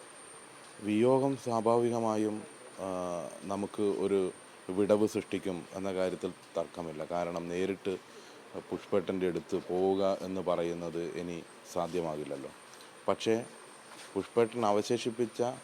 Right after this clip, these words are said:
ഒരു പോരാട്ടത്തിൻ്റെ, ആ, നമുക്ക് നൽകിയ ഒരു പ്രചോദനം അത്, ആ, നമുക്കെപ്പോഴും തുടരുക തന്നെ ചെയ്യും. നമ്മുടെ ഓർമ്മകളിൽ നിന്ന് ഇത്രയും വർഷമായി നമ്മളോടൊപ്പം അദ്ദേഹം സഖാവ് രക്തസാക്ഷിയായി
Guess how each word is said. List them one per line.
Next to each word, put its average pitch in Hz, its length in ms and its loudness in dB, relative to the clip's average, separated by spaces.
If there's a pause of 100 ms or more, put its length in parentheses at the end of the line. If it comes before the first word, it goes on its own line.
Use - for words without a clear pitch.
(260)
ഒരു 101 260 2
പോരാട്ടത്തിൻ്റെ, 104 800 2 (800)
ആ, 87 400 -2
നമുക്ക് 95 360 -2
നൽകിയ 98 400 0
ഒരു 95 220 0
പ്രചോദനം 90 640 0 (200)
അത്, 95 280 -4
ആ, 80 960 -6
നമുക്കെപ്പോഴും 90 760 -2 (320)
തുടരുക 95 360 2
തന്നെ 82 240 -4
ചെയ്യും. 78 240 -6
നമ്മുടെ 90 260 -2
ഓർമ്മകളിൽ 98 480 0
നിന്ന് 95 280 -6 (760)
ഇത്രയും 101 420 0
വർഷമായി 92 600 -2 (800)
നമ്മളോടൊപ്പം 101 720 2 (400)
അദ്ദേഹം 87 520 -6 (340)
സഖാവ് 90 380 -2
രക്തസാക്ഷിയായി 104 800 -2